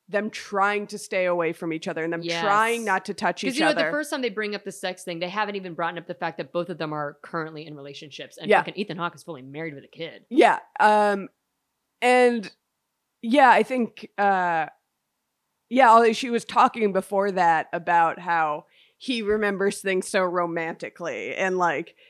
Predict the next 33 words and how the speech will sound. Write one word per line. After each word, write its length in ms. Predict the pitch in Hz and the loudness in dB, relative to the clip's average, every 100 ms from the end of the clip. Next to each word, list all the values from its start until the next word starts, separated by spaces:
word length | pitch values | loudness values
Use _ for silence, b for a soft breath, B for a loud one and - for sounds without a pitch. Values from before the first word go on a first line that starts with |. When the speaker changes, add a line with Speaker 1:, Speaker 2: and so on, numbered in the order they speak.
| b | b
Speaker 1:
I 360 | 170 170 175 220 | -12 0 4 6
mean, 160 | 220 202 | 6 6
Speaker 2:
Yeah. 220 | - 196 | 4 4
Speaker 1:
uh, 40 | |
like, 300 | 226 208 - _ _ | 2 2 0 _ _
his 260 | 262 240 208 | 0 0 0
memory 460 | 226 220 214 208 | 0 2 2 2
is 160 | 202 - | 0 0
different 380 | 202 196 190 - | -6 -6 -8 -8
than 160 | 185 | -8
hers 400 | 180 170 151 170 | -6 -4 -4 -4
when 240 | 175 170 165 | -6 -6 -8
clearly 400 | 208 196 180 165 | -6 -4 -4 -4
they 160 | 165 | -6
had 160 | 175 160 | -6 -8
a 40 | |
very 260 | 156 156 165 | -8 -10 -10
similar, 600 | - 185 165 165 156 135 | -10 -6 -4 -4 -4 -6
lasting, 540 | 156 165 156 - 160 156 | -2 0 0 -2 -8 -8
impactful 440 | 160 156 160 - 180 | -4 -4 -4 -6 0
memory 380 | 262 311 269 214 | 0 2 0 0
of 100 | 190 | 2
that 220 | 180 - | 0 0
night. 280 | 170 170 170 b b b | -2 -2 -6 b b b
And 100 | - | 0
I 60 | 214 | 0
think 240 | 214 220 | 0 -2
it 40 | 214 | -2
was 160 | 208 214 | -2 -4
her 180 | 185 | -8
trying 320 | 185 180 165 165 | -6 -4 -4 -4
to, 100 | 160 | -8
like, 320 | 180 165 151 | -4 -4 -4